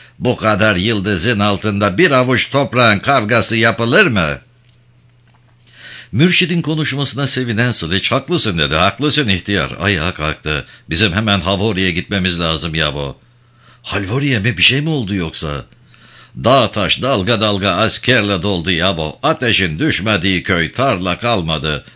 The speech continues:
Ordu bu gece İksor Deresi'ne girdi. Hızır çoluk çocuğun yardımcısı olsun. İksor'un bütün mağaraları ağzına kadar doludur.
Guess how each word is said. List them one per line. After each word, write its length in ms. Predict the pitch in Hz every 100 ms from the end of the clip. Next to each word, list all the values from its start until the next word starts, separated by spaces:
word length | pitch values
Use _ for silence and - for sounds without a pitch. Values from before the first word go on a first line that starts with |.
| -
Ordu 460 | 147 151 123 123
bu 120 | 143 110
gece 320 | 113 110 120
İksor 540 | 151 139 - 117 95
Deresi'ne 540 | 101 92 85 95 85 82
girdi. 540 | 82 80 71 73 67 - _ _ _ _ - - - - -
Hızır 360 | 101 80 90
çoluk 360 | 78 98 92 90
çocuğun 440 | - 85 85 92
yardımcısı 640 | 85 90 82 90 85 80 90
olsun. 460 | 82 76 85 80 69 _ -
İksor'un 520 | 139 - 156 151 123
bütün 260 | 135 165 147
mağaraları 600 | 127 131 123 120 110 90
ağzına 540 | 127 123 104 131 139
kadar 360 | 113 110 110 87
doludur. 540 | 98 95 82 82